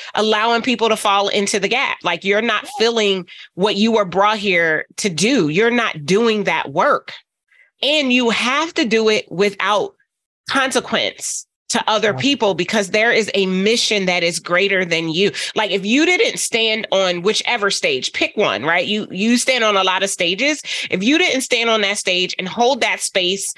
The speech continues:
Speaker 1: and deliver that message, so many other people's lives, their destiny would not have been cemented had you not shown up.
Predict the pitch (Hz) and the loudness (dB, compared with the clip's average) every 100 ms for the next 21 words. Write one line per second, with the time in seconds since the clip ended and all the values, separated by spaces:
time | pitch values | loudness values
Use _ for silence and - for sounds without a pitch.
0 | - - 196 214 208 240 277 277 214 202 | -12 -4 -2 2 2 2 4 2 2 -2
1 | 180 175 185 - 269 330 320 - - _ | -2 -2 -2 0 0 0 -2 -4 -6 _
2 | _ _ _ _ _ - - 269 311 302 | _ _ _ _ _ -8 0 2 4 2
3 | 302 277 - 247 254 233 254 240 233 170 | 2 0 0 0 0 0 -2 0 0 0
4 | 196 180 185 190 240 294 262 208 226 202 | 0 0 0 0 0 -2 -4 0 0 -2
5 | 151 196 220 - 277 285 320 330 392 - | -2 -2 -2 -2 0 2 2 0 -2 -16
6 | - - 185 254 254 240 233 190 208 208 | -16 -4 0 2 2 0 0 0 0 0
7 | 220 190 190 202 196 160 - - 214 202 | -2 0 0 -2 0 -2 -2 -4 -2 -2
8 | 160 185 170 139 160 185 156 151 | -2 -2 -2 -2 -2 -2 -2 -2